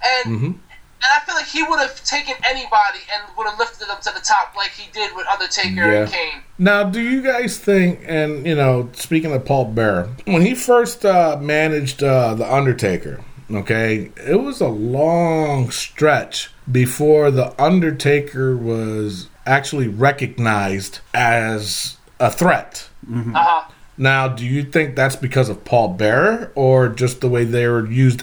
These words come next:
Speaker 2: as a team together?
Speaker 3: I think it was just how they were used together.
Speaker 2: Really?
Speaker 3: Yeah.
Speaker 2: What about you, Rick?
Speaker 1: I,
Speaker 2: But you know what I'm
Speaker 1: I,
Speaker 2: saying,
Speaker 3: Yeah.
Speaker 2: though? I mean, it took a long time for them to recognize The Undertaker as a threat.
Speaker 3: Well, 'cause he
Speaker 1: Hey.
Speaker 3: started out with Brother Love, and then he went with Ted Di-, you know,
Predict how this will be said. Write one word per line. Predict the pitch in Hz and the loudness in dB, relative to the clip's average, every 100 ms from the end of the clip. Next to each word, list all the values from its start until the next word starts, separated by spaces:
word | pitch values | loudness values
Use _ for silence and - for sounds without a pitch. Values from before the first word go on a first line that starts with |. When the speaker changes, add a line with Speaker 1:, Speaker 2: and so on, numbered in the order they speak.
| - | 2
Speaker 2:
as | 117 107 | 2 2
a | 104 | -4
team | - 143 120 | -6 -4 -4
together? | - 95 101 131 95 - - 127 | -4 -6 0 0 0 -8 -14 -10
Speaker 3:
I | 175 | -8
think | 220 | -4
it | 175 | -2
was | 110 | -2
just | 107 101 - - | -4 -10 -12 -8
how | - 107 | -2 0
they | 101 | 0
were | 98 | 0
used | 95 95 - | 0 -2 -6
together. | 92 101 107 - - | -8 -6 -6 -10 -4
Speaker 2:
Really? | 107 120 139 143 160 | 0 2 2 -2 -8
Speaker 3:
Yeah. | 202 127 | -8 -8
Speaker 2:
What | 113 117 | -4 0
about | 127 123 110 | 2 2 2
you, | 107 | 0
Rick? | 90 90 | 0 0
Speaker 1:
I, | - 226 | 2 2
Speaker 2:
But | 185 | 0
you | 240 | 0
know | 262 | 2
what | 262 | 2
I'm | 240 | 2
Speaker 1:
I, | - | 2
Speaker 2:
saying, | 226 220 208 | 2 2 2
Speaker 3:
Yeah. | 214 | 2
Speaker 2:
though? | |
I | - | 2
mean, | 208 190 | 2 2
it | 226 - | 2 2
took | 262 | 0
a | 113 | 0
long | 110 123 202 214 202 180 165 143 131 | 0 4 4 6 4 4 2 0 0
time | 180 165 123 104 92 - - - - | 2 2 0 0 -4 -8 -18 -20 -18
for | - 143 | 0 2
them | 139 175 135 | 4 2 2
to | 147 | 0
recognize | 151 170 139 139 127 120 | 0 0 -2 -2 0 0
The | 135 | 2
Undertaker | 147 135 123 113 - | 2 2 0 0 -2
as | 131 123 98 | 2 2 0
a | |
threat. | - 131 113 - | -2 2 2 2
Speaker 3:
Well, | 175 139 | 0 0
'cause | 151 - | 0 0
he | |
Speaker 1:
Hey. | - | 2
Speaker 3:
started | 190 196 180 | 2 4 4
out | 165 | 2
with | 139 131 | 2 2
Brother | 143 143 | 4 4
Love, | 123 107 110 131 - - | 4 4 2 0 -8 -8
and | 123 127 | -2 2
then | 131 | 4
he | 151 | 4
went | 143 123 | 4 2
with | 123 | 0
Ted | 139 123 | 0 0
Di-, | 120 120 - | 2 0 0
you | 127 | 0
know, | - | 0